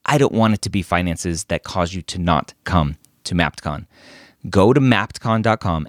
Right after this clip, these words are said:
M A P P D C O N dot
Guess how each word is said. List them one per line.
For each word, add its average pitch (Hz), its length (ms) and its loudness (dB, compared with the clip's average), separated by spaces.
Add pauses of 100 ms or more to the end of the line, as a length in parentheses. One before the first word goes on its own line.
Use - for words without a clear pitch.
M 92 140 -2
A 110 100 0
P - 180 -10
P - 220 -8
D 90 400 -4 (340)
C - 460 -6
O 139 280 4
N 85 360 -4 (480)
dot 90 340 -2